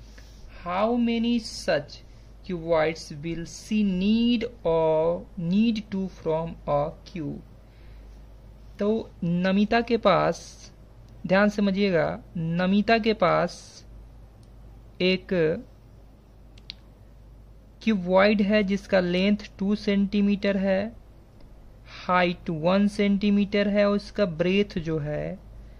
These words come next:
चौड़ाई जो है, वह भी चौड़ाई, ये भी वन सेंटीमीटर का है। तो ऐसे ऐसे कितने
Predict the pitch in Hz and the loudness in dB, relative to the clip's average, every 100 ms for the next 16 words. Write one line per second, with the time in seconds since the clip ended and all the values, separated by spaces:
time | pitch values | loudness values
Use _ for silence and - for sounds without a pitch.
0 | - - - - - 185 185 180 190 214 | -20 -20 -20 -20 -4 4 6 6 4 2
1 | 180 165 151 151 156 190 - - - - | 0 -2 -2 -4 -4 -8 -12 -20 -20 -20
2 | - - - - 160 170 196 196 208 202 | -20 -20 -20 -12 -4 2 4 4 2 0
3 | 160 180 - - - - - - - - | 0 -8 -12 -20 -20 -20 -20 -18 -20 -20
4 | - - 180 170 165 156 180 - - - | -18 2 4 6 4 0 -2 -8 -18 -10
5 | 170 185 202 208 220 165 165 190 202 - | -2 2 2 4 2 2 2 2 2 0
6 | 170 165 - 165 165 151 147 156 156 160 | -2 -2 -4 -4 -4 -4 -2 -4 -4 -8
7 | 143 - - - - - - - - 196 | -8 -12 -16 -20 -20 -20 -20 -20 -8 0
8 | 208 202 202 226 226 220 226 220 - - | 2 2 0 -4 -4 -4 -6 -6 -8 -4
9 | 208 214 | -2 0